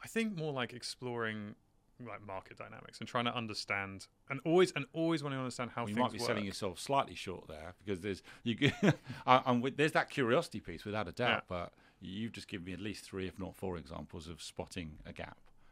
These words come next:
Speaker 2: spotting an opportunity, and doing something about it.
Speaker 1: Yeah, or, like, seeing something and then, and then the curiosity just driving me down the rabbit hole, like, driving the wedge in deeper and going, "Well, actually, how does, okay, and if that," and, but, and, and then I think always having this sort of wanting to then sort of price test it,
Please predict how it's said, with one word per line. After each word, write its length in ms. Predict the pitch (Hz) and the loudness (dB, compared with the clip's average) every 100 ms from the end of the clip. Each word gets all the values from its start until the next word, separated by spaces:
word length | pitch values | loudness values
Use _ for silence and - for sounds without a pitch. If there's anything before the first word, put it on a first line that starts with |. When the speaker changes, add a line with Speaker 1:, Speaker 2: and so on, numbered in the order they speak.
| - | -20
Speaker 2:
spotting 420 | - - 85 - 82 | -18 -10 -10 -8 -8
an 100 | 80 | -8
opportunity, 760 | - - 82 73 - - - - | -10 -12 -10 -12 -14 -18 -16 -10
and 160 | 85 80 | -8 -6
doing 240 | 85 76 | -8 -10
something 320 | - 80 78 | -12 -12 -12
about 340 | 73 78 73 - | -8 -8 -10 -16
it. 140 | - _ _ _ _ 175 | -18 _ _ _ _ 4
Speaker 1:
Yeah, 220 | 185 185 | 8 10
or, 160 | 170 170 | 10 6
like, 160 | 165 | 4
seeing 220 | - 214 | 4 2
something 340 | 196 139 123 120 | 2 2 2 2
and 80 | 120 | 2
then, 180 | 123 127 | 2 2
and 160 | 123 123 | 0 2
then 140 | 123 | 2
the 40 | |
curiosity 460 | 120 - 131 123 107 | 0 2 4 2 -2
just 140 | 101 | -8
driving 300 | - 110 104 104 | 2 4 4 2
me 60 | |
down 180 | 101 95 | -2 -2
the 60 | 95 | 0
rabbit 200 | 95 98 | 0 0
hole, 160 | 101 | -2
like, 140 | 95 101 | -2 0
driving 260 | 117 113 110 | 4 4 4
the 60 | |
wedge 280 | 98 98 101 | 2 2 2
in 100 | 95 | -6
deeper 320 | 98 95 - | -6 -6 -8
and 80 | 90 | -6
going, 180 | 95 92 | -4 -4
"Well, 120 | 95 | -4
actually, 260 | 98 - 110 | -6 -4 0
how 160 | 110 | 2
does, 220 | 107 98 - - - - | 2 0 -10 -20 -10 -6
okay, 340 | - 92 92 - | -4 -4 -4 -6
and 80 | 113 | -6
if 80 | 104 | -2
that," 160 | 113 104 104 | 0 -2 -4
and, 140 | 120 - | -6 2
but, 120 | 139 143 | 2 4
and, 180 | 135 135 | 0 0
and 160 | 139 135 | 0 2
then 140 | 131 | 0
I 120 | 131 | -2
think 220 | 117 139 123 | -6 -6 -6
always 380 | 135 143 156 | -4 -2 -2
having 240 | - 120 117 | -4 -4 -4
this 140 | 107 | -6
sort 160 | - 107 | -8 -10
of 60 | 95 _ _ _ _ _ _ _ - - | -12 _ _ _ _ _ _ _ -20 -10
wanting 240 | 120 107 107 | -8 -8 -6
to 40 | |
then 220 | 107 104 - | -4 -6 -8
sort 180 | - | -12
of 80 | 104 | -8
price 260 | - 104 - | -4 -4 -4
test 260 | - - | -12 -12
it, 120 | - | -12